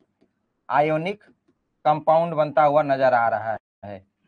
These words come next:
लेकिन जहां पे भी आपको थोड़ा बहुत पोलराइज होके, एसेंशियल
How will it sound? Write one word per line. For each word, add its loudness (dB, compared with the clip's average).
लेकिन -4
जहां 2
पे -2
भी -2
आपको 4
थोड़ा 4
बहुत 2
पोलराइज 4
होके, -2
एसेंशियल -2